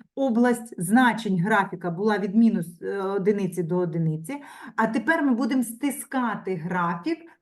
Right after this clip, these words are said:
по осі ігреків. Стискаємо графік по осі ігреків і отримуємо з вами область значень уже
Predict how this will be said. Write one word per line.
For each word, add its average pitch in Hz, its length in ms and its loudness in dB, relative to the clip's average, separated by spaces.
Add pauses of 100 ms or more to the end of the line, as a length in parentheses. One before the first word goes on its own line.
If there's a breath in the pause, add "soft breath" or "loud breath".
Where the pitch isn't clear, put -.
по 226 100 4
осі 220 400 4
ігреків. 175 840 -2 (360)
Стискаємо 208 720 0
графік 302 460 2
по 226 80 0
осі 214 340 0
ігреків 170 760 -2 (320 loud breath)
і 254 120 4
отримуємо 277 600 2
з 214 80 -4
вами 214 440 2
область 190 500 -2
значень 180 540 -6
уже 294 400 -4